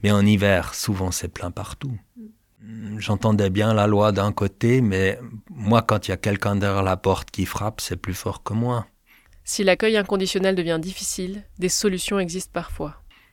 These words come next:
Speaker 1: Donc la, l'accueil inconditionnel, ça n'existe plus. Par contre, il y a toujours moyen de, d'aider, de dépanner, de permettre de passer une nuit au chaud ou deux,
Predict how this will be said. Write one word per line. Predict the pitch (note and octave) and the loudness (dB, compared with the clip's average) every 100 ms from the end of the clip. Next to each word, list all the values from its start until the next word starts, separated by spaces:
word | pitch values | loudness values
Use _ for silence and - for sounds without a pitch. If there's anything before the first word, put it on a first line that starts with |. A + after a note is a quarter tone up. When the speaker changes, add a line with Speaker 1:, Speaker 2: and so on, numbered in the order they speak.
| - | -2
Speaker 1:
Donc | G2+ - | 0 2
la, | G#2 G2 A2 | 2 2 2
l'accueil | A2 G#2+ A2+ G#2 - | 2 2 2 2 2
inconditionnel, | A#2 A#2 A2 G2+ F#2+ G#2 G2 A2+ B2 G#2+ | 0 0 0 0 -2 0 0 2 0 -2
ça | - F#2 F#2 | -6 -4 -2
n'existe | F#2+ F2+ F2 F2 E2+ - - - | -2 -2 -4 -6 -6 -10 -16 -4
plus. | A#2 C#3+ F#3 - - - - - - _ | 2 2 2 -4 -20 -20 -20 -20 -20 _
Par | - - | -12 -6
contre, | - B2 C#3 - | 0 2 2 -2
il | E2+ | -4
y | |
a | D#2 | -4
toujours | G#2+ A2 A2 A#2 A#2 G#2 G2 | -2 0 4 4 4 0 -4
moyen | G2 F#2+ G#2 G2+ G#2+ A2 | -2 0 2 2 2 0
de, | G2+ F#2 F#2 F#2 F#2 F#2 G#2 B2 _ _ _ _ - _ | 0 -2 -2 -2 -4 -6 -10 -16 _ _ _ _ -20 _
d'aider, | - A2+ G#2+ A2+ A2+ A2+ | 4 4 6 6 6 6
de | G2+ F#2+ | 4 4
dépanner, | F#2+ - A2+ A2+ A#2 A2+ A2 | 2 4 4 6 6 6 4
de | G2+ | 2
permettre | F#2 G#2 G2+ G2+ F#2 | 2 0 2 2 2
de | F#2+ | 0
passer | - G2+ - G2+ | 2 0 0 0
une | G2 G2 | 2 4
nuit | G2 F#2+ | 2 2
au | G#2+ | 2
chaud | A2+ - A#2+ A#2+ G2+ | 0 2 4 4 4
ou | G2+ | 4
deux, | G2 A2+ A2+ A#2 | 4 6 6 4